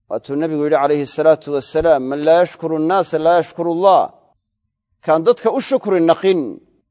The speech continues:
oo wanaaggay u sameeyeen aan ka abaalgudin, wanaaggii wanaag aan kaga abaalgudin, Ilaahayna uma shukri naqo. Marka ciddii ixsaan kuu samaysa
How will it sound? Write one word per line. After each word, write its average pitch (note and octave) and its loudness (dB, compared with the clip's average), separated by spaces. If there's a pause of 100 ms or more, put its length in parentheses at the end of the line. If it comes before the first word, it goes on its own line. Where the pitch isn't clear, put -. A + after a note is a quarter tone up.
(480)
oo F3+ 0
wanaaggay F#3+ 2
u G#3+ -4
sameeyeen F#3 0
aan E3+ -4
ka A#3 0
abaalgudin, C#3+ 2 (960)
wanaaggii E3 2
wanaag E3 4
aan D3+ -2
kaga E3+ 0
abaalgudin, D#3 2 (1120)
Ilaahayna A3+ 4
uma G3+ -4
shukri C#3+ -8
naqo. A2 -8 (920)
Marka C3+ -6
ciddii E3 -4
ixsaan F3 0
kuu F3 -6
samaysa C#3+ -2